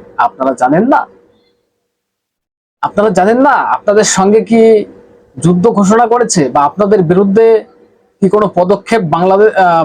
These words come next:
ভারত সরকার নিয়েছে? আপনারা হঠাৎ করে যুদ্ধ প্রস্তুতি কেন বলছেন? আপনাদের সঙ্গে তো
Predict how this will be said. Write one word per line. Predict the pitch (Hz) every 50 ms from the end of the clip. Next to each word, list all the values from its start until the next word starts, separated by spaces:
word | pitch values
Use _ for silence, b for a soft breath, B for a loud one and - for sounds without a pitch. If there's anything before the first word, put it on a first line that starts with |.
| 151 139
ভারত | 156 180 190 185 -
সরকার | - 214 208 226 233
নিয়েছে? | 226 226 254 269 220 - - 151 123 107 - - - _ _ _ _ _ _ _
আপনারা | - 139 147 - 185 214 208 226 226 202
হঠাৎ | 185 196 185 208 180 -
করে | - 202 196
যুদ্ধ | 175 165 185 180 160 156 185 175 -
প্রস্তুতি | 175 175 156 - - 170 156 156
কেন | 147 156 147 147
বলছেন? | 139 127 127 120 117 - - 110 104 104 101 - - _ _ _ _ _ _ _ _
আপনাদের | - 127 - 180 185 180 180 - -
সঙ্গে | 165 160 170
তো | 160 -